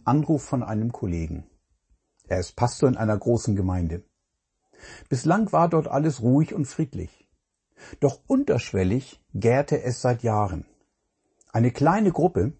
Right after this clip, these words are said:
konservativer Christen fühlte sich in ihrer Ansicht und Meinung nicht ernst genommen. An einer unbedeutenden theologischen Frage eskalierte es plötzlich auf einer Gemeindeversammlung. Streit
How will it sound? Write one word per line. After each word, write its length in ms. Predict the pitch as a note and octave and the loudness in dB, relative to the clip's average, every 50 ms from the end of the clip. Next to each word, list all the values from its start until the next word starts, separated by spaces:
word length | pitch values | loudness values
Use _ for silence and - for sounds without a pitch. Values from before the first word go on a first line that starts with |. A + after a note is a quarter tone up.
| - | -6
konservativer 720 | - - D3+ F3+ E3+ E3 D3+ C#3+ C#3+ C#3 - D3+ C3+ B2+ B2 | -2 2 2 2 2 2 0 0 0 0 0 0 2 2 2
Christen 580 | B2 - - D3+ D#3+ - - - E3+ F3+ F#3+ F#3+ | 0 0 -2 -2 -2 -2 -2 0 0 0 0 -2
fühlte 420 | - - - F#3 G3+ G3 - E3 | -2 2 4 4 4 4 2 -2
sich 320 | B2+ - E3+ D#3+ - - | 0 0 -2 -2 -2 -2
in 180 | - B2 B2+ - | 0 0 0 2
ihrer 400 | - D#3 F3 E3+ F3 E3 - - | 4 4 4 4 2 -2 -2 -2
Ansicht 560 | E3+ G#3 A3 - - F#2+ G#2+ - - _ - | -2 -2 -2 -2 -2 -4 -6 -6 -10 _ -12
und 180 | - A#2+ A#2 A#2 | -8 -8 -4 -2
Meinung 460 | B2 B2 A#2+ B2+ C#3 D3 D3 C#3+ B2+ | 2 4 4 4 4 4 2 0 0
nicht 280 | - B2 C#3+ - - - | 0 0 0 -2 -4 -6
ernst 340 | - C#3 C3+ B2+ - - - | -6 -6 -6 -6 -8 -10 -10
genommen. 380 | - F2 F2 F2 F2+ - F2 - _ _ _ _ _ _ _ _ _ _ _ _ _ _ _ - - - - - - - - | -8 -8 -8 -8 -10 -12 -14 -16 _ _ _ _ _ _ _ _ _ _ _ _ _ _ _ -20 -20 -20 -20 -20 -20 -10 -4
An 120 | - C3+ | 0 2
einer 300 | C#3 D3+ D#3+ E3 - - | 4 4 4 4 2 2
unbedeutenden 920 | - A3+ A#3 A#3+ F3 D#3+ - C3+ A#2+ A#2 G#2+ - G#2 F2+ E2+ F#2 F#2 F2+ F2 | 0 0 2 2 2 2 2 2 2 2 2 0 -4 -6 -4 -6 -6 -6 -2
theologischen 680 | - C#3+ C#3 C#3 D#3 F3+ A3 A3 A3+ - - G3+ F3+ | 2 4 6 6 6 6 4 4 0 -4 -4 -6 -6
Frage 500 | - - - D3 C#3+ C#3 A2 G2+ A2+ - | -6 -4 -2 0 0 0 0 -2 -2 -2
eskalierte 640 | C#3+ D#3+ - - - D#3 D3+ D#3 G3 G#3+ G#3 F#3+ C3 | -2 -2 -2 -2 -2 0 2 4 4 4 2 2 0
es 160 | C3 B2+ - | -4 -4 -2
plötzlich 440 | - C#3 C#3 D3 - - - D3 C#3+ | 0 2 2 2 0 -2 -4 -2 -2
auf 120 | C#3+ - | -2 -4
einer 200 | - C#3+ C#3 C#3 | -2 -2 -2 0
Gemeindeversammlung. 1000 | C3 D#3 D3+ D#3 E3 E3+ D#3+ B2+ A#2 - - F#2+ E2+ G2+ F2+ F2+ E2 D#2 - F#2+ - _ _ _ _ _ _ _ _ _ _ _ _ | 0 0 0 2 2 2 0 0 -2 -2 -4 -4 -2 -2 -2 -2 -4 -6 -8 -12 -16 _ _ _ _ _ _ _ _ _ _ _ _
Streit 560 | - - - - - A#2 C3+ C3 F2 - - | -16 -16 -14 -4 -2 0 0 0 -2 -6 -12